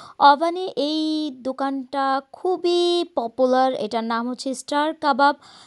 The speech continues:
দেখা যায় যে অনেক দূর দূরান্ত থেকে মানুষজন এইখানে আসে, আহ, কাবাব খাওয়ার জন্য। এখানের পিৎজাটা,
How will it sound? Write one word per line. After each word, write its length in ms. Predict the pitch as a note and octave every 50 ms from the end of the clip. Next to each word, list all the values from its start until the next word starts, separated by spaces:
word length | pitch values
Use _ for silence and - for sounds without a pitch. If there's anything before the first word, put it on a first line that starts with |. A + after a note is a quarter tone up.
| _ _ -
দেখা 240 | A#3+ B3+ C4 D#4 D4
যায় 140 | B3+ D4+ C#4
যে 100 | C4 D4+
অনেক 500 | - - C#4+ D4+ D#4+ E4 E4 C4+ A#3+ A3+
দূর 280 | D4 D4+ D#4 D4+ A#3+
দূরান্ত 360 | A3+ C#4+ C#4+ C#4+ D4 C#4+ D4
থেকে 320 | D4 - D4+ C#4+ - D4 C#4+
মানুষজন 680 | B3+ B3 A#3+ A#3 A#3 B3 B3+ A#3+ G#3+ C4 B3 B3+ B3+ -
এইখানে 440 | - G#3 A3+ A3 B3 B3 A#3+ B3 B3+
আসে, 540 | - - F#3 A3 A3 - - - C#4 E4 A4 C#5+ - - - - - - - _
আহ, 320 | - G3+ G#3 G#3 G3+ G3+ G#3 G#3
কাবাব 280 | A#3+ A3+ G#3 A3+ A3+ A3+
খাওয়ার 320 | - - B3 A3+ A3 G#3+ G3+
জন্য। 240 | G3 A3 G#3+ G#3 G#3+
এখানের 520 | G#3+ G#3+ - G#3+ A3 - B3 A#3 A#3 A3+ A3+ -
পিৎজাটা, 680 | B3+ A#3+ G#3+ G3+ A#3 A3 G#3+ - A3+ G#3+ G#3+ G#3 G#3